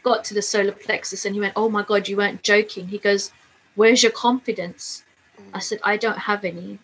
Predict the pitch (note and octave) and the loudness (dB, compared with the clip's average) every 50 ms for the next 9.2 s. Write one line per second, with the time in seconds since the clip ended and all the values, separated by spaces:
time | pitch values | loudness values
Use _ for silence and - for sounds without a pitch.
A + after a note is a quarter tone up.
0 | _ - G#3+ G3+ G3 G3 G#3+ G#3 G#3 G3 G3 G3 - - - - - _ _ _ | _ -8 -8 -6 -4 -2 -2 -2 -2 -2 -4 -6 -6 -8 -10 -12 -20 _ _ _
1 | _ _ _ F3 E3+ F3+ F3 G3+ A#3+ - - - - - - _ _ _ _ _ | _ _ _ -14 -8 -4 -2 0 0 -2 -4 -8 -10 -10 -10 _ _ _ _ _
2 | _ _ _ _ - A#3 - A3+ A3 G#3 A3 G#3+ G3+ A#3 B3 C4+ B3+ B3+ A#3+ B3+ | _ _ _ _ -6 2 2 2 4 4 2 4 6 6 6 6 6 6 6 6
3 | B3+ B3+ B3+ - - B3+ A#3 A3+ - A#3+ G3+ G#3+ G3+ G3 G3 G#3 A#3 A#3 A3 G#3+ | 6 6 4 0 -2 -4 -2 -2 -4 -2 0 0 0 -2 -2 0 2 4 4 4
4 | G#3 G#3 G3+ G3+ G#3 G3+ - - - - - - C4 A#3+ A3 G#3 G#3 A3 A3 A3+ | 4 4 4 6 4 4 2 0 -8 -8 -2 2 2 2 2 2 2 4 6 6
5 | A3+ A3 A3 - - G3 G3 G#3 G#3+ A3+ A#3 A3+ G#3 G#3+ A3 G#3 F#3 F#3 A3 A3+ | 6 6 4 0 -6 -8 -6 -4 -2 -2 0 0 0 -2 -2 -4 -4 -6 -8 -8
6 | - _ _ _ _ _ _ _ - - G#2+ - F#3+ G3 _ _ _ - _ _ | -10 _ _ _ _ _ _ _ -20 -20 -20 -20 -20 -20 _ _ _ -20 _ _
7 | _ - G#3+ G#3 A3+ A3 A#3 A3 G#3+ - - _ _ _ _ _ _ _ _ _ | _ 2 2 2 4 6 6 6 6 4 0 _ _ _ _ _ _ _ _ _
8 | _ _ _ _ _ _ _ _ - A#3 A3+ - - - A#3+ A#3 A3+ G#3 G3+ G3+ | _ _ _ _ _ _ _ _ 0 0 0 2 2 4 4 4 4 4 2 2
9 | G3 G3+ G#3+ G#3+ | 2 2 0 0